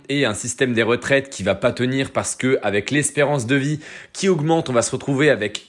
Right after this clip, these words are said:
énormément de gens qui profitent de la retraite et beaucoup trop peu de gens qui vont payer pour la retraite de ces personnes-là.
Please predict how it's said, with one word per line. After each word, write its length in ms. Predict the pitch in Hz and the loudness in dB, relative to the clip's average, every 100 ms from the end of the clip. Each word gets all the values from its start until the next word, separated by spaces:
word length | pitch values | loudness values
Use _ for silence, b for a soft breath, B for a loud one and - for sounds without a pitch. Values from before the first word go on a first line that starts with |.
| - | 0
énormément 640 | 196 208 185 170 160 151 | 4 4 4 2 2 0
de 120 | 143 143 | 0 0
gens 180 | 147 | -2
qui 160 | 147 131 | -4 -8
profitent 520 | - - 170 - 165 | -8 2 2 2 -2
de 80 | 139 | 2
la 80 | 135 | 2
retraite 480 | 131 131 151 - - B B | 2 2 0 -2 -8 B B
et 140 | 143 135 | -2 -2
beaucoup 540 | 104 107 190 - 185 | -4 -2 -2 0 -6
trop 360 | - - - 196 | -6 -4 2 2
peu 400 | - - 226 196 | 0 -4 -2 0
de 140 | 143 | -2
gens 300 | 113 156 151 B B B | 0 -2 -2 B B B
qui 120 | 175 | -4
vont 220 | 165 185 | -2 -2
payer 460 | 175 - 180 170 180 | 0 2 2 0 -2
pour 160 | - | 0
la 80 | 135 | 2
retraite 280 | 131 127 143 | 2 0 -4
de 60 | |
ces 160 | 117 120 | -4 -2
personnes-là. 600 | 113 110 113 113 185 202 | -2 0 0 2 2 0